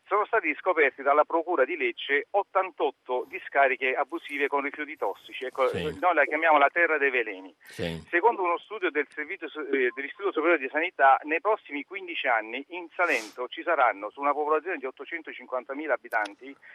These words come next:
Speaker 1: non meno di centomila malati di tumore. Allora, lo Stato deve decidere se bonificare questi ottantotto siti e spendere due miliardi e mezzo di euro, que-, no, cinquecentoquaranta milioni di euro, mi scusi,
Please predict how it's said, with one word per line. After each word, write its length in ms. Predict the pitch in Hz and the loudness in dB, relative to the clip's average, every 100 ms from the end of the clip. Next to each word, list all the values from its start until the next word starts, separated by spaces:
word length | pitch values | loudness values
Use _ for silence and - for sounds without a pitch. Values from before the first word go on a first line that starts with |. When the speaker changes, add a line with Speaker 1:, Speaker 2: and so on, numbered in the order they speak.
| - - | -20 -20
Speaker 1:
non 320 | 143 196 226 220 | 2 4 6 4
meno 300 | 240 226 220 | 2 4 0
di 120 | 214 | -2
centomila 680 | - 196 185 196 220 214 165 | 0 -2 0 -2 -2 0 2
malati 380 | 147 165 185 165 | 4 4 4 0
di 120 | 165 | -10
tumore. 460 | 160 139 92 90 90 - - - | -8 -6 -6 -8 -14 -20 -8 2
Allora, 340 | 170 196 151 | 4 6 6
lo 120 | 196 | 4
Stato 260 | 202 233 196 | 2 2 2
deve 180 | 165 165 | 0 0
decidere 520 | 170 - 165 131 127 | 0 -2 -4 -2 0
se 240 | 160 127 - - - | 0 0 -2 -18 -20
bonificare 600 | - 185 190 202 202 233 | -2 -2 -2 0 4 4
questi 240 | 165 160 165 | 2 0 -2
ottantotto 580 | - 156 175 165 170 - | 0 -2 0 -4 -4 -8
siti 440 | 214 208 151 113 - | -10 -8 -10 -12 -4
e 120 | 147 | -4
spendere 420 | - 175 160 143 135 | 0 0 4 2 2
due 160 | 151 | 0
miliardi 420 | 151 147 170 165 | -2 2 2 4
e 60 | 139 | -2
mezzo 320 | 139 139 147 | 0 -2 -4
di 160 | 160 165 | 0 4
euro, 420 | 120 113 143 170 _ _ _ _ _ - | 4 4 2 2 _ _ _ _ _ -6
que-, 140 | 165 | 0
no, 100 | 170 147 | 4 4
cinquecentoquaranta 1000 | - 156 180 214 202 - 156 175 180 156 | 2 0 2 2 2 2 6 6 4 -2
milioni 400 | 143 143 170 143 | -4 -2 -2 0
di 140 | 143 | 2
euro, 220 | 131 120 120 | 4 4 -2
mi 120 | 127 | -6
scusi, 440 | - 104 101 143 | -14 -16 -14 -16